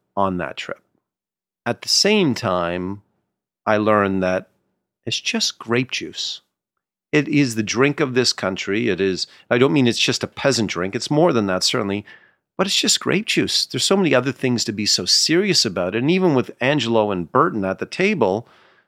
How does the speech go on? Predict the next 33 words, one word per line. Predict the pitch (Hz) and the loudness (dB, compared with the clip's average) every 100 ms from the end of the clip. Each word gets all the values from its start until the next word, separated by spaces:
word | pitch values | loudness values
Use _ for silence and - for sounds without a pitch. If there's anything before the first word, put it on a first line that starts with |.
| _ _ | _ _
Mister | 104 - 98 | -6 -2 0
Anderson, | 95 - 90 | 0 -2 -6
please | 82 - 95 | -6 -4 -2
allow | 90 82 | 0 0
me | 78 | -2
to | |
call | - 85 | -2 -2
you | 78 | -2
Burton, | 73 87 - 85 - - _ | -2 -2 -4 -10 -16 -20 _
um, | - 117 117 110 92 _ _ _ _ _ _ - | 0 4 4 2 -2 _ _ _ _ _ _ -4
that | 147 151 - _ _ - | 0 0 -2 _ _ -2
it | |
was | 220 202 | 0 0
easy. | 254 403 226 131 - _ _ _ _ | 0 0 0 0 -2 _ _ _ _
It | - | -4
wasn't | 202 208 202 180 | 0 0 0 0
so | - 156 | 2 0
fraught | 131 - - - 143 147 139 | 0 -6 -10 -6 -2 -2 -4
with, | 120 110 107 _ _ _ _ _ | -8 -12 -12 _ _ _ _ _
you | 107 | -20
know, | 101 | -12
"Mister | 101 98 - 85 _ - | -8 -8 -8 -12 _ -12
Anderson, | 110 131 117 - 117 117 101 | -6 -2 0 0 -2 -6 -8
blah, | 85 85 | -6 -6
blah, | 87 | -6
blah. | 85 131 123 | -4 2 2
I | |
have | 101 | 2
to | - | -2
choo-," | - - - - | -8 -10 -18 -14
No, | - 349 392 381 117 - | -2 2 4 4 2 -2
it's | - | -12
fucking | - - 277 - 143 123 | -6 -2 0 0 0 -2